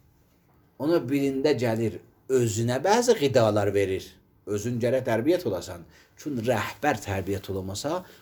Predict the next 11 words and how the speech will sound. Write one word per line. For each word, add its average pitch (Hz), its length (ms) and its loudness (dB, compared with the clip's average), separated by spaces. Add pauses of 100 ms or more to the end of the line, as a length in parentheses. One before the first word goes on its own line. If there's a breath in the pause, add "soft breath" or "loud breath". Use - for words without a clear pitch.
hadisələrdə 107 840 -4
sınar, 104 600 -4 (360 soft breath)
ürəyi 110 560 -2 (220 soft breath)
boşalar, 92 720 -6 (380 soft breath)
məyus 101 520 -4
olar, 90 380 -6 (420 soft breath)
inciyər, 101 840 -4 (200)
küsər, 104 640 -2
narahat 95 480 -6
olar, 92 360 -6 (540)
dözməz. 104 840 -2